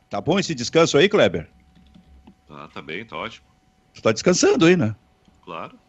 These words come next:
Speaker 1: O homem não larga o microfone, não dá chance, então é o momento de descansar, dar
Speaker 2: Não,
Speaker 1: uma
Speaker 2: é,
Speaker 1: relaxada.
Speaker 2: é, é, o, o, o, o,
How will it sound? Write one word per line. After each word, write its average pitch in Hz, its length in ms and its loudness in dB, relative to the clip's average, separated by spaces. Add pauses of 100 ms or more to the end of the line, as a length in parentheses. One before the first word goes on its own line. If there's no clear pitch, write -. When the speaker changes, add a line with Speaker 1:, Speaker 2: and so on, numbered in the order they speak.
(1400)
Speaker 1:
O 98 120 4
homem 101 160 4
não 107 140 2
larga 110 260 4
o 101 40 -2
microfone, 131 640 0 (280)
não 98 240 -2
dá 104 140 4
chance, 180 420 -2
então 87 180 -14
é 90 100 -4
o 107 60 -4
momento 165 340 0
de 175 80 -4
descansar, 226 520 0
dar - 100 -6
Speaker 2:
Não, 120 60 0
Speaker 1:
uma 110 80 0
Speaker 2:
é, - 40 -2
Speaker 1:
relaxada. 131 520 2
Speaker 2:
é, 120 140 -4
é, 123 60 -4
o, 123 40 -6
o, 107 920 -6
o, 90 720 -6
o, - 260 -18